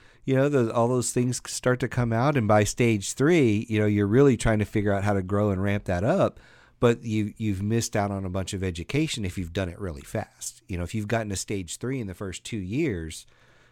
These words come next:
you know, y-, you, you're still just trying to figure out how to spell government contracting, much less how to do it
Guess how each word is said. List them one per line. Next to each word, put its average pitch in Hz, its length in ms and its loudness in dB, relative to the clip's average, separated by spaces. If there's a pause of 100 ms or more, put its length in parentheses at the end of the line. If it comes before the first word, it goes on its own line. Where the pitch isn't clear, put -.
(120)
you 110 100 -2
know, 95 320 -2 (140)
y-, 98 120 -16 (120)
you, 107 220 -2
you're 143 260 0
still 147 400 2
just 113 240 0
trying 120 180 0
to 92 60 -2
figure 110 280 0
out 85 100 -4
how 107 120 -2
to 80 60 -10
spell 160 520 -2
government 87 460 0
contracting, 85 640 0
much 90 200 -2
less 95 200 0
how 76 100 -2
to 71 100 -8
do 78 280 0
it - 140 -6